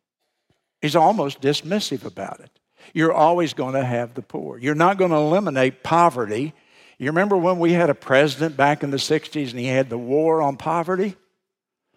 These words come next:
And then you turn on the radio today and how many trillions of dollars have been spent? And what do they say still in America?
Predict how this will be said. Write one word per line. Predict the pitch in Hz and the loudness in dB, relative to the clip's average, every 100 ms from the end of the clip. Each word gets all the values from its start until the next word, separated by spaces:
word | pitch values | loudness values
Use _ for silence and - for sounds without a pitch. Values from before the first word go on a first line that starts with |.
| _ _ _ _ - | _ _ _ _ -2
And | 165 | 2
then | 175 | 4
you | 170 | 2
turn | 165 196 185 | 2 2 4
on | 185 | 2
the | |
radio | 170 190 196 196 190 | 4 4 4 2 2
today | 180 175 202 | 2 2 2
and | 196 | 2
how | 151 185 | 2 2
many | 185 170 143 - | 2 -2 -4 -8
trillions | - 269 254 220 185 143 | -4 2 2 2 -2 -2
of | 156 | -2
dollars | 156 160 170 208 160 | 2 4 4 0 -2
have | 151 | -2
been | 160 147 | -2 -4
spent? | - 160 180 220 - _ _ _ _ _ _ _ - | -4 -2 -2 -4 -12 _ _ _ _ _ _ _ -4
And | 117 120 120 113 | 0 0 -2 -4
what | 135 180 165 | 0 0 2
do | |
they | 165 151 | 0 0
say | - 151 139 | 2 0 0
still | - 151 135 | 0 0 0
in | 139 | -2
America? | 135 147 151 139 156 | -2 -2 -2 -4 -10